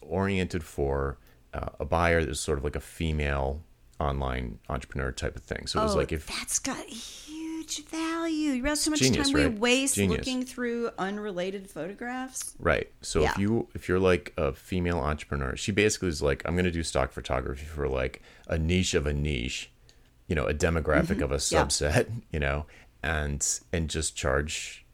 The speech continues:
Speaker 1: a monthly fee for, like, unlimited access to use this photography on your website." And this is basically just,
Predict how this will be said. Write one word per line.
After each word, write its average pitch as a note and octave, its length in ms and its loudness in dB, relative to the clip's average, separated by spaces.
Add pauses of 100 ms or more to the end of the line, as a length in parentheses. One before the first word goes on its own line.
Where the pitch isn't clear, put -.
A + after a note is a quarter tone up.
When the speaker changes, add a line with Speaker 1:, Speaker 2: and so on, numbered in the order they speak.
Speaker 1:
a - 60 0
monthly D#2 380 0
fee D2 360 0
for, D#2 280 -4
like, D2 300 0
unlimited D2 460 0
access C2+ 520 -2
to - 140 -8
use C#2 240 -4
this C2+ 120 -6
photography C2+ 580 -4
on C2+ 120 -4
your D2 100 -4
website." C#2+ 480 0 (180)
And C#2 320 -2 (420)
this E2 220 -4
is E2+ 100 -4
basically D#2+ 460 4
just, - 400 -2